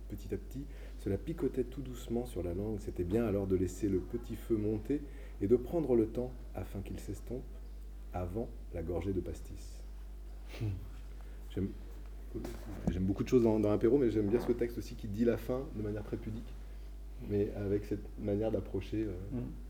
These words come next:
Speaker 1: la fin, par exemple, de notre rencontre apéro, mais <laughs> la fin aussi de, de quelque chose.
Speaker 2: Oui, mais c'est ça,
Speaker 1: Euh.
Speaker 2: c'est ça le principe des prétextes, c'est toujours passer par la bande. Hein, toujours passer par la bande.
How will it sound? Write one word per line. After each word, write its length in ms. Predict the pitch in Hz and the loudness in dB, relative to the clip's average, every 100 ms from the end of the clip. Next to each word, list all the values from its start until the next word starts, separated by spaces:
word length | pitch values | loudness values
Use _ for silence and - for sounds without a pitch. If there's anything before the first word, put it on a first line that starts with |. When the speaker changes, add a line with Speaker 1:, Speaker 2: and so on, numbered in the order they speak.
| - - - - | -10 -12 -12 -8
Speaker 1:
la 80 | 92 | -6
fin, 240 | 87 101 101 | -4 -2 0
par 140 | 90 | 0
exemple, 200 | 90 95 | 2 2
de 80 | 90 | 2
notre 280 | 90 85 85 | 0 -2 -4
rencontre 400 | 80 85 113 95 | -4 2 2 2
apéro, 300 | 87 101 151 | 0 2 4
mais 120 | 101 104 - - - - | 6 4 2 2 4 4
<laughs> 460 | - 117 110 - | 4 2 0 6
la 120 | 127 | 8
fin 140 | 113 131 | 10 10
aussi 280 | 117 110 143 | 8 6 6
de, 160 | 110 | 6
de 100 | 104 101 | 6 4
quelque 300 | 107 98 104 | 4 2 0
chose. 220 | 131 147 - - - - 135 | 0 -2 -2 -10 -10 -6 2
Speaker 2:
Oui, 180 | 147 156 | 4 6
mais 100 | 123 | 4
c'est 220 | - - | 2 0
ça, 160 | 165 160 | 4 4
Speaker 1:
Euh. 120 | 156 - | 4 2
Speaker 2:
c'est 80 | |
ça 160 | 143 165 | 4 6
le 100 | 151 | 6
principe 360 | 139 127 - 127 | 4 2 2 2
des 80 | 127 | 2
prétextes, 520 | 131 123 127 123 - | 2 0 0 -2 -4
c'est 100 | 117 | -8
toujours 260 | - 120 123 | -6 -6 -4
passer 260 | - 123 131 | -4 -2 0
par 160 | 123 | 2
la 80 | 117 | 4
bande. 320 | 117 135 123 107 104 - - - - - - - - - | 4 2 0 -2 -6 -8 -12 -12 -10 -10 -12 -12 -12 -6
Hein, 80 | 123 123 - | -4 -4 -4
toujours 180 | 120 | -4
passer 300 | 117 123 - | 0 0 0
par 160 | 123 117 | 0 2
la 100 | 113 | 2
bande. 240 | 113 110 | 0 0